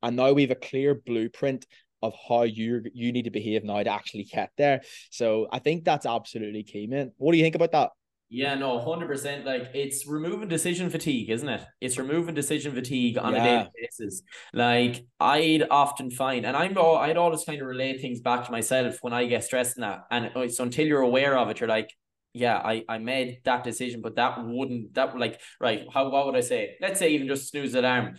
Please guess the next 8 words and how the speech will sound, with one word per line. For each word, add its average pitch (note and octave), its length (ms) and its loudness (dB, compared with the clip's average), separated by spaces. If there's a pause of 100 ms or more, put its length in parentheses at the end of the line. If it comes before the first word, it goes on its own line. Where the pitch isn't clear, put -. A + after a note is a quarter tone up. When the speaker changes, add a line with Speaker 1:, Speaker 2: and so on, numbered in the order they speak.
(140)
Speaker 2:
You're B2 300 4
extremely C#3+ 480 -4
stressed. C3 560 0
You're, A#2+ 420 2
let's B2 260 -2
say, B2 40 2
have A#2+ 180 0
the, A#2 380 2